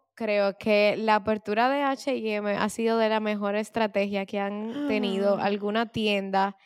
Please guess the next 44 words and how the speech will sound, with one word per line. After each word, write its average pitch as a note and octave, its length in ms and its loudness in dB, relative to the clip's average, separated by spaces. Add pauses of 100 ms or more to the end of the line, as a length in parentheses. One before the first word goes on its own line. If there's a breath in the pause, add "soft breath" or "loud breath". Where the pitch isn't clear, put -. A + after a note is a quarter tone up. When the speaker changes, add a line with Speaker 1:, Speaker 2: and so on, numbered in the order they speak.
(280 soft breath)
Speaker 2:
Oh C4 60 -14
my - 140 -12
God. C#3 160 -6
Speaker 1:
O A#3 100 4
sea, A3+ 460 4 (520)
la B3 380 2
fila E4 880 0 (420)
que C4+ 180 2
se C4+ 160 0
hicieron, B3+ 840 2 (500 loud breath)
o C4 60 -8
sea, C4+ 220 4
la C4+ 160 2
fila C#4+ 400 -4
que F4+ 120 -8
se D#4+ 180 -2
hizo C4 360 2
en C4+ 300 0
Ágora B3 680 4
el B3 200 -4
día A#3+ 260 0
de D4+ 80 0
la E4+ 60 0
apertura C4 580 0
de C4 80 2
H A#3 260 -2
y B3 100 0
M, G3+ 380 0 (760)
porque A#3+ 480 0
estaban A#3+ 300 2
regalando C4 680 2
gift B3+ 260 -2
cards. F#3+ 380 0
Yo G3+ 80 -2
no A#3+ 80 -2
sé - 80 -8
si - 60 -16
tuviste A3+ 420 4
eso. G#3 320 -4 (100)
Speaker 2:
Yo A#3+ 260 0
no G#4+ 140 2
vi B3+ 220 2
eso. C4 420 0
Ah, E4 160 4